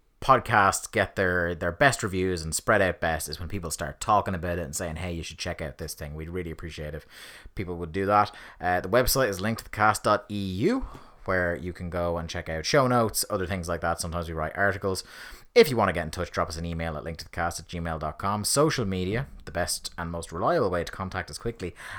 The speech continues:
and keep tabs on when our content is released. Facebook dot com forward slash link to the cast and at link to the cast on Twitter individually.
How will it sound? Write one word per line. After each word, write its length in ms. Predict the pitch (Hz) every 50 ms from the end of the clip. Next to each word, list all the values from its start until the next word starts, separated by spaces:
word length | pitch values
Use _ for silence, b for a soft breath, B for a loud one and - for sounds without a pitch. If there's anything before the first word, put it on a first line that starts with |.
| B B
and 260 | - 311 349 302 -
keep 180 | - 214 185 -
tabs 320 | - - 185 190 180 160
on 80 | 139 120
when 100 | 110 135
our 100 | 123 117
content 520 | - - - 147 143 143 - 139 123 113 - -
is 300 | - 135 151 147 131 123 - - - - -
released. 500 | - 107 127 160 127 87 82 - - - B B B B B B B -
Facebook 440 | - 202 208 - - - 113 - -
dot 160 | 82 76 -
com 220 | - 87 78 78
forward 240 | - - 85 78 -
slash 240 | - 85 76 - -
link 160 | 82 80 73
to 40 | -
the 60 | -
cast 300 | - 92 92 104 101 -
and 100 | 101 92 - - -
at 240 | 107 107 - - 101
link 180 | 101 101 92
to 60 | -
the 80 | - -
cast 280 | - 95 95 92 - -
on 120 | 90 87
Twitter 320 | - 107 107 117 120 - -
individually. 720 | 208 214 208 180 127 117 120 110 101 92 87 123 147